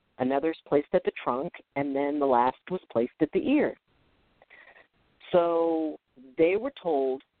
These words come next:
just with their hands and without seeing it to decide what that creature was and what it looked like. And none of them had ever seen an elephant. So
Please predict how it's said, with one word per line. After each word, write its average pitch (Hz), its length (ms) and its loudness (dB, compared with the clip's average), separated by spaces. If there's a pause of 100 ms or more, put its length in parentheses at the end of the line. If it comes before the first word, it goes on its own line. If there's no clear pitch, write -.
(180)
just 156 380 -6
with 269 120 -8
their 247 160 2
hands 175 540 -12 (760)
and 147 160 -2
without 139 340 -2 (220)
seeing 311 300 -2
it - 160 -10 (720)
to 156 580 2 (800)
decide 160 720 0 (220)
what 151 320 0 (100)
that 185 160 0
creature 190 480 -10
was 135 400 -4 (120)
and 139 120 -8
what 139 140 -4
it - 80 -6
looked 269 260 -6
like. 120 220 -2 (320)
And 151 200 2
none 165 120 2
of 160 100 -2
them 147 160 -2
had 135 100 0
ever 135 220 2 (100)
seen 285 140 -4
an 156 80 0
elephant. - 400 -12 (1400)
So 165 360 2